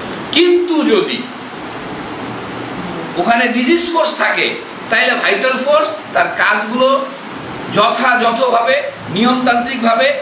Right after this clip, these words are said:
সঠিকভাবে করতে পারবে না। যখন করতে পারবে না, বুঝতে পারবে ডিজিজ ফোর্স আছে। এখন যদি ভাইটাল ফোর্সের চাইতে ডিজিজ ফোর্স বেশি শক্তিশালী হয়,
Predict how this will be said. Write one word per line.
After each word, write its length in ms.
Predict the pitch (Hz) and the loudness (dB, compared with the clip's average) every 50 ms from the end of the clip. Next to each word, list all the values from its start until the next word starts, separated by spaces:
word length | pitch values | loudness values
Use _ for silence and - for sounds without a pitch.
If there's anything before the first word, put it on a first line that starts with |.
| - - - - | -6 -8 -6 -4
সঠিকভাবে 640 | - - 202 - - 269 233 202 190 196 208 208 254 - - - | -2 0 0 0 -2 -4 -4 -4 0 0 2 2 2 0 -2 -2
করতে 260 | - - - - 226 220 220 220 | -4 -4 -4 -2 -2 -2 0 0
পারবে 300 | - 165 170 170 185 185 175 180 | 0 2 2 2 0 0 2 2
না। 80 | 190 190 - - - - - - - - - - - - - - - - - - - - - - - - 196 196 - - | 2 2 2 0 -2 -6 -8 -10 -10 -10 -10 -10 -10 -10 -10 -10 -10 -10 -10 -10 -8 -8 -8 -8 -6 -6 -6 -4 0 2
যখন 200 | - 349 339 311 311 311 | 2 2 2 0 0 -2
করতে 180 | 311 - 311 311 | -2 0 2 2
পারবে 160 | 302 294 294 302 | 2 2 2 2
না, 40 | 302 294 | 0 0
বুঝতে 160 | - - 277 269 | 0 0 2 4
পারবে 160 | 262 269 254 240 240 | 4 4 4 2 2
ডিজিজ 200 | 240 240 240 - - | 2 2 2 0 -4
ফোর্স 140 | 262 262 247 247 226 | -4 -2 -2 -2 0
আছে। 140 | 226 240 254 254 254 240 220 - - - - - - - - - 180 214 | 0 0 -2 -2 -4 -6 -6 -6 -6 -8 -8 -8 -8 -8 -6 -4 -2 -2
এখন 140 | 233 285 302 302 | 0 0 0 0
যদি 120 | 302 302 285 - - | 0 0 2 2 2
ভাইটাল 300 | 196 214 220 285 285 302 294 | 2 2 2 2 0 0 0
ফোর্সের 240 | 294 294 285 - - 294 | -4 -2 -2 -2 -2 -2
চাইতে 180 | 302 302 302 240 214 | -2 0 0 0 0
ডিজিজ 220 | 233 254 - - - - | 0 0 0 0 0 0
ফোর্স 160 | 330 330 302 285 | 0 -2 0 0
বেশি 140 | 277 262 262 262 | 0 0 0 0
শক্তিশালী 680 | 269 254 - 269 254 240 226 190 - - 202 185 180 160 160 | -2 -4 -4 -4 -2 0 0 0 0 -2 0 0 2 2 2
হয়, 140 | 185 220 | 2 0